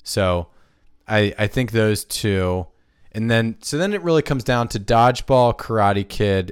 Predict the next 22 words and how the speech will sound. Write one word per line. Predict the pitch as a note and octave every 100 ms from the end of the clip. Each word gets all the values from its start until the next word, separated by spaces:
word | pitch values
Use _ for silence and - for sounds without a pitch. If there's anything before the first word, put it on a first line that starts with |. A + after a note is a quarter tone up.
| -
and | G2+ F#2 F2+ F2 E2 - _ _ _ _ _
Remember | A2 G2+ F#2+ F2+
the | F2
Titans | - F2 D#2 D2+ - - - _ - _ -
for | - F#2+
the |
final | - F#2 F2 E2+ E2 E2 - _ _ _ -
two | - C3+
spots. | - F2+ - - - - - _ _ _ _ _ _ _ _ _ _ -
Why | D#3+
don't, | G#3 G3 - -
why | D3+
don't | F3+ F#3
we | D#3+
just | D#3 -
go | D3 C3+
Karate | - B2 A2+ A#2 -
Kid | A#2+ A2 G2 -
and | G#2 G2 F#2+ F#2+
Remember | F#2+ F#2+ F2+
the | F2+
Titans | F2 F2 E2 E2+ F2 -